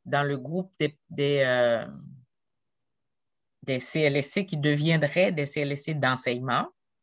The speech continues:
Et c'est là qu'ils m'ont approché pour me dire, « Écoute, euh, c'est, euh, dans, au C L S C, tu fais des visites à domicile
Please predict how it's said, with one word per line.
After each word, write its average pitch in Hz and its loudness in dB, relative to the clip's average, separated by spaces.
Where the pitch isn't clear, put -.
Et 143 -2
c'est 139 -2
là 175 4
qu'ils 143 -14
m'ont 139 0
approché 135 0
pour 151 -4
me 135 -4
dire, « 156 -4
Écoute, 185 -8
euh, 131 -2
c'est, 143 -12
euh, 98 -6
dans, 151 6
au 196 6
C 180 -2
L 131 0
S 117 -8
C, 180 0
tu - -18
fais 220 2
des 180 2
visites 160 -4
à 147 4
domicile 131 -2